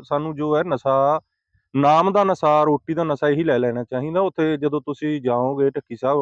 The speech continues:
ਗੁਰਦੁਆਰਾ ਸਾਹਿਬ ਜਾਓਗੇ, ਉੱਥੇ ਤੁਹਾਨੂੰ ਚਾਹ ਦਾ ਲਗਭਗ ਕੀ ਚਾਹ ਤੁਹਾਨੂੰ ਮਿਲੇਗੀ ਹੀ ਨਹੀਂ।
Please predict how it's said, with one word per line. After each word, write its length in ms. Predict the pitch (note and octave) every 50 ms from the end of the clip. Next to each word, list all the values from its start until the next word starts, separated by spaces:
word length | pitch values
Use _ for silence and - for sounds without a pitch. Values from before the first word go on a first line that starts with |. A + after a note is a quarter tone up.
| C3+ B2
ਗੁਰਦੁਆਰਾ 360 | A#2+ A#2 A2+ B2 B2+ B2+ B2
ਸਾਹਿਬ 220 | A2+ C3 C3+ C#3
ਜਾਓਗੇ, 440 | A#2+ A2 A2+ A2 G#2+ G#2+ A#2+ C#3 D#3 - _ _ _ _ _ _ _ _
ਉੱਥੇ 240 | F#3+ G3 F#3 - F#3
ਤੁਹਾਨੂੰ 520 | F3 G#3+ G3+ F3 E3+ F3 F3 F#3 F#3 F#3+ - -
ਚਾਹ 260 | - D#3+ D#3 E3 F#3
ਦਾ 440 | F#3 F3+ E3 D#3 D3 D3+ D#3 E3 E3+
ਲਗਭਗ 760 | E3 E3 D3+ D3 C#3 C#3 C3 D#3 - _ F#3+ E3 C3+ B2 C3+ B2
ਕੀ 240 | - C#3+ D3+ F3 F3
ਚਾਹ 380 | - D#3+ D3+ E3 E3+ F#3+ F#3+
ਤੁਹਾਨੂੰ 260 | - - F3+ F3+ F#3+
ਮਿਲੇਗੀ 460 | F#3+ E3+ D#3+ F#3+ A3 B3 A#3 B3 A#3+ A3
ਹੀ 60 | F#3+
ਨਹੀਂ। 180 | D#3 B2+ G2+